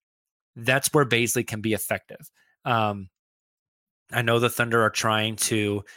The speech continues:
get guys that can dribble, pass, and shoot,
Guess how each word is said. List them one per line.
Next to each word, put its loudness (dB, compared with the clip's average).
get 0
guys 2
that -2
can -8
dribble, 0
pass, -2
and -18
shoot, 4